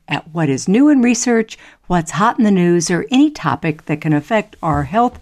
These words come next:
vitality, and longevity. This time of year, certain things are very popular. April is a great time to think about renewal, detoxification,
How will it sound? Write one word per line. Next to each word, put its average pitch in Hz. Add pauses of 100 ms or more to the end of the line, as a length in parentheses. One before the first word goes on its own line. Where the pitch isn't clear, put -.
(300)
vitality, 202
and 196
longevity. 175 (600)
This 370
time 302
of 240
year, 226
certain 240
things 170
are 156
very 127
popular. -
April 233 (180)
is -
a 311
great 202
time 165
to 151
think 156
about -
renewal, 190
detoxification, 175